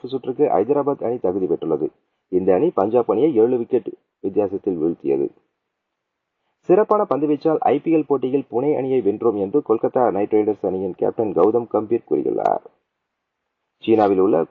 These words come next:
குன்ஷன் நகரில் தாமஸ் கோப்பைக்கான பேட்மிண்டன் போட்டி நடந்து வருகிறது. திரைச்செய்திகள். தமிழக சட்டப்பேரவைத் தேர்தலில் ஏ ஆர் ரகுமான், சூர்யா, விக்ரம், சமந்தா, இளையராஜா, தனுஷ், ஐஸ்வர்யா தனுஷ், இயக்குனர் மணிரத்னம், விக்ரம் பிரபு ஆகிய முன்னணி திரையுலகினர்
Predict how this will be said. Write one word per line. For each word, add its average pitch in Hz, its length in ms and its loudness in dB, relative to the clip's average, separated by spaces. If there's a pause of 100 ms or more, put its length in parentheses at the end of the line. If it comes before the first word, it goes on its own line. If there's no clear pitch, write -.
(180)
குன்ஷன் 143 400 0
நகரில் 113 440 0
தாமஸ் 139 420 0
கோப்பைக்கான 113 680 0
பேட்மிண்டன் 113 440 -2
போட்டி 98 200 -2
நடந்து 87 240 -2
வருகிறது. 69 440 0 (1080)
திரைச்செய்திகள். 104 720 0 (920)
தமிழக 214 460 2
சட்டப்பேரவைத் 165 500 0
தேர்தலில் 147 480 0
ஏ 135 120 4
ஆர் 156 160 0
ரகுமான், 135 460 -6
சூர்யா, 127 560 -4
விக்ரம், 123 340 -4 (100)
சமந்தா, 117 540 -2
இளையராஜா, 113 680 2
தனுஷ், 113 420 -4 (160)
ஐஸ்வர்யா 113 560 0
தனுஷ், 120 340 -2 (200)
இயக்குனர் 110 380 2
மணிரத்னம், 113 560 0
விக்ரம் 117 320 0
பிரபு 113 420 0
ஆகிய 104 400 -2
முன்னணி 120 320 -2
திரையுலகினர் 104 760 2